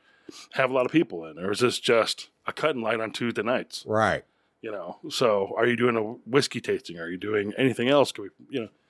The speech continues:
Speaker 1: and that way you can get the people in the door. So, but understanding that as a job as, as a rep, it's not just to sell them cigars, but help them grow their business so that you can grow your business in that store. So it's a partnership.
Speaker 2: Yeah, you gotta have that partnership. You gotta build the relationship.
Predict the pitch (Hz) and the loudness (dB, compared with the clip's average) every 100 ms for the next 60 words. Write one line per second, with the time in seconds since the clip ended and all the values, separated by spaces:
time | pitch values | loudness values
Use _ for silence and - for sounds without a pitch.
0 | _ _ - - 123 156 156 143 139 139 | _ _ -20 -6 0 2 4 4 4 0
1 | 127 117 131 - - 120 101 104 95 92 | -2 0 0 -2 -6 -4 -4 -6 -4 -4
2 | 82 76 - _ - 143 131 123 _ _ | -4 -6 -12 _ -2 4 4 2 _ _
3 | _ _ - 151 185 190 - 160 156 143 | _ _ -2 4 6 4 2 2 4 4
4 | 127 _ _ - 110 113 139 139 123 127 | 2 _ _ -6 -6 2 4 4 2 -4
5 | 117 98 101 104 131 - 92 127 147 - | -4 -6 -4 2 2 2 -8 0 0 0
6 | 127 - - 143 113 104 110 113 110 90 | -6 -6 2 4 4 2 -2 0 2 0
7 | 90 - _ _ _ _ - - 123 156 | -6 -14 _ _ _ _ -20 -12 0 2
8 | 120 117 156 151 120 123 - _ 131 127 | 2 2 4 6 4 0 -6 _ 4 4
9 | 120 113 113 135 120 117 - - 123 110 | 4 0 2 2 2 -2 -4 -2 2 2
10 | 107 135 143 117 110 110 117 107 110 104 | 4 2 2 0 2 4 4 2 -4 -4
11 | - 120 110 95 - 127 107 90 - _ | -8 -2 -2 -2 2 4 4 2 -4 _
12 | _ _ _ - 139 139 175 147 92 - | _ _ _ 0 0 4 4 4 0 -6
13 | - _ _ 185 196 139 170 135 139 135 | -10 _ _ 6 8 10 10 10 8 6
14 | - 175 170 143 - 170 - 113 110 98 | 6 4 6 4 6 6 8 6 6 8
15 | 107 123 110 107 107 165 - 165 - 175 | 6 8 6 8 8 8 6 4 8 6
16 | 170 | 6